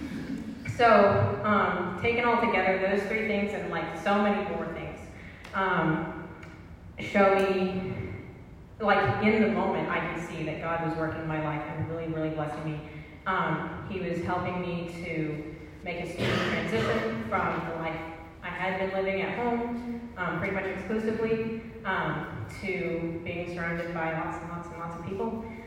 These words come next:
um, and having to decide what I was gonna do, where I was gonna go, and all that, and what I was gonna think. Um,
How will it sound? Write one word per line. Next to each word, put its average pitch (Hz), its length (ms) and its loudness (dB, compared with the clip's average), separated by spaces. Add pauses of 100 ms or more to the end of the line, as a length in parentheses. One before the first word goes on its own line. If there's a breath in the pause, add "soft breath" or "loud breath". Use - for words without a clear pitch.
(180)
um, 160 420 -2 (560)
and 170 300 -4
having 175 260 -4 (100)
to 170 60 -6
decide 165 300 -6
what 160 100 -2
I 170 140 0
was 170 80 -2
gonna 170 200 -4
do, 160 220 0
where 156 160 0
I 160 40 0
was 160 80 -2
gonna 160 200 -4
go, 151 340 0 (240)
and 151 100 -4
all 160 180 -4
that, 160 400 -4
and 160 100 -8
what 170 100 -4
I 175 60 0
was 180 100 0
gonna 175 220 -2
think. 170 280 -6 (460 loud breath)
Um, 160 360 -2